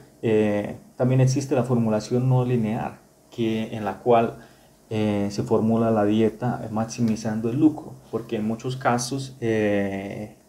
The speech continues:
el máximo desarrollo no siempre es el más lucrativo, ¿no? Entonces, en esta, esa es una de las ventajas de la formulación no lineal, Sin embargo, tiene algunas dificultades en la aplicación, ¿no?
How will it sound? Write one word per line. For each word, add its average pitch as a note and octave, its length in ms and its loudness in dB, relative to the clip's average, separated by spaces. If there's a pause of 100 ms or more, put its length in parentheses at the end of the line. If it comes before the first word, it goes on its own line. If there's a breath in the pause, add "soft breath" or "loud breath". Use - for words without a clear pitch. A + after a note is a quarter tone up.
el A2 120 -4
máximo B2 340 0
desarrollo A#2+ 540 0
no B2 160 2
siempre A#2+ 580 0
es - 320 -8
el A2 140 -4
más A2+ 320 0
lucrativo, A#2+ 680 -2
¿no? A2+ 160 -4 (680 loud breath)
Entonces, A2+ 380 -6
en A2 100 2
esta, G#2+ 280 -4 (100)
esa A2+ 220 -8
es A#2 40 -6
una A#2+ 180 0
de A2 40 -4
las G2+ 160 -4
ventajas G#2 460 -4
de G#2+ 80 -2
la G2+ 80 -2
formulación G#2+ 760 -4
no A#2+ 140 0
lineal, C3 480 0 (460 loud breath)
Sin B2+ 180 -6
embargo, A#2 400 2
tiene A2+ 520 -2
algunas G#2+ 400 -6
dificultades G#2+ 840 -6
en G#2 100 -4
la G2 60 -2
aplicación, - 600 -12 (100)
¿no? - 160 -18